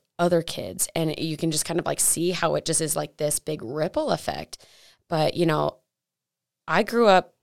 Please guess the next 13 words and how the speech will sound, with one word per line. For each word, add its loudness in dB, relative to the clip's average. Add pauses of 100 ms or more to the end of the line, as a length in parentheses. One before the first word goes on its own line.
(680)
in 2
a 0
house 0
where -6
my 0
parents -2
fought -4 (500)
all -2 (380)
the -8
time. -10 (640)
And -2
I 8
remember 4